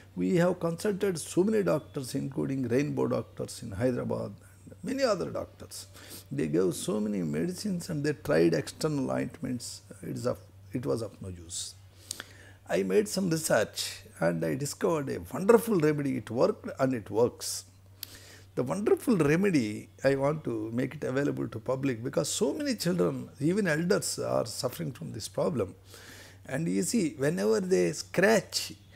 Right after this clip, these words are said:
uh, they get, uh, uh, sometimes, uh, blood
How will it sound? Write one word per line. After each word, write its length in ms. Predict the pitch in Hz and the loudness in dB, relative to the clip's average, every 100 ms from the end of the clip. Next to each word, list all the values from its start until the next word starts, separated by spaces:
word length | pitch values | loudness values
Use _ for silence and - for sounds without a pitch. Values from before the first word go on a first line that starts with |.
| - - | -20 -6
uh, 380 | 151 135 135 127 | 2 4 4 2
they 220 | 123 156 | 2 2
get, 280 | 147 165 - | 4 0 2
uh, 480 | 151 131 123 120 117 | 2 4 2 0 0
uh, 300 | 110 104 104 - - | 0 -2 -8 -16 -14
sometimes, 640 | 113 135 147 147 131 - | -4 -2 0 0 -2 -6
uh, 240 | 113 104 95 107 | -4 -4 -6 -4
blood 400 | 120 139 165 143 | 6 6 6 -2